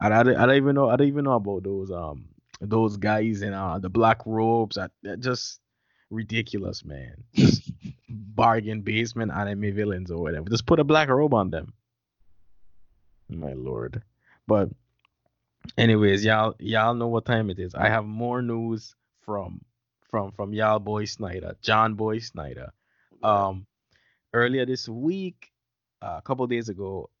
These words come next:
Speaker 1: uh, Snyder released the first official image of,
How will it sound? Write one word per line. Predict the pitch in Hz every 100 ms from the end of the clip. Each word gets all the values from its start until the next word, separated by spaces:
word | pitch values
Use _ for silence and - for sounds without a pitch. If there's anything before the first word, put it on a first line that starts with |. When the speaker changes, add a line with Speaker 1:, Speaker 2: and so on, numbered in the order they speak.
| _
Speaker 1:
uh, | - 64 57 -
Snyder | - - - 113 117 117
released | 107 101 107 -
the | 104
first | - 117 110
official | - - 101 104 95 - -
image | 110 110 104 -
of, | 85 90 80 87